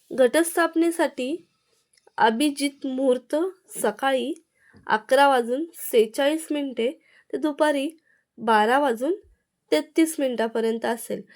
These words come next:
म्हणजेच या कालावधीमध्ये तुम्ही पूजाविधी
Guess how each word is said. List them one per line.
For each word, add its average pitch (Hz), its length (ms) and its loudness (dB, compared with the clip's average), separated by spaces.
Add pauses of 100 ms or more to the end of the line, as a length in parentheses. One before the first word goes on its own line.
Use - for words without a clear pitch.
(280)
म्हणजेच 311 520 2 (380)
या 226 160 2
कालावधीमध्ये 277 880 0
तुम्ही 285 240 0 (640)
पूजाविधी 226 560 2